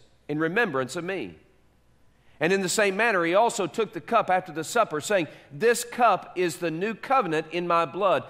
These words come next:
This do as often as you drink it in remembrance of me. For as often as you eat this bread and drink this cup,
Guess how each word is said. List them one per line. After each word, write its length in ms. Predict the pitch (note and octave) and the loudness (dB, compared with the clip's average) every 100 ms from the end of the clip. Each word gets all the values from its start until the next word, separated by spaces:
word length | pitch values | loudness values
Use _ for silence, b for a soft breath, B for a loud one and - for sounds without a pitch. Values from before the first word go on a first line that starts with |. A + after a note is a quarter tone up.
| B C#3 | B -4
This 300 | A3+ C#4 - | -2 -2 -2
do 320 | D#3+ E3 F3 | 0 2 2
as 140 | C#3 | 0
often 360 | F3+ A3+ B3+ G#3 | 2 2 2 -2
as 160 | F#3+ | -4
you 120 | E3+ D3+ | -6 -6
drink 320 | G3+ B3+ F3 | -2 -2 -2
it 80 | D#3+ | -2
in 120 | D#3+ | 0
remembrance 540 | D3+ G#3 A3 D3 C3 | 0 -2 0 -2 -2
of 80 | D#3 | -4
me. 380 | F#3 G3 G#2+ B B - | -2 -2 -4 B B 0
For 140 | G#3+ | 0
as 120 | D#3+ | 2
often 380 | - A3 C4 B3+ | 4 4 4 0
as 180 | A3+ E3+ | -2 -4
you 120 | F3 | -6
eat 200 | A3 C4 | -6 -4
this 200 | G3 - | -6 -6
bread 340 | A2 G#2+ B2+ D#3 | -4 0 0 0
and 180 | E3 B2+ | -2 0
drink 280 | G3 C4+ | -2 -2
this 200 | E3 B2+ | -4 -8
cup, 500 | - C4+ G3+ D3 - | -2 0 2 0 -8